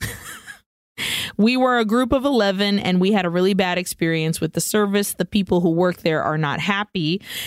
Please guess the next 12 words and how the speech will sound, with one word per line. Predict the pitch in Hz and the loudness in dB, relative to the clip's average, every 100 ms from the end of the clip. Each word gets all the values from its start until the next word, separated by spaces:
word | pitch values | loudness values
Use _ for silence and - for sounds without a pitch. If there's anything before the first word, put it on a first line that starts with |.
| - | -2
and | 185 185 | 0 2
they | 196 196 | 2 0
transmit | - 196 190 190 190 185 - | 0 0 2 2 2 2 0
you | 185 180 | 0 2
that | 170 160 | 2 0
feeling | - 226 220 185 175 175 | -2 0 2 2 2 0
of | 170 | 0
not | 175 165 175 | 2 0 0
being, | 175 170 165 165 - | 0 2 0 0 0
enjoying | 170 170 175 160 160 160 160 | 2 2 2 0 0 0 0
their | 147 147 | 0 0
work." | 131 110 - - | -2 -4 -6 -14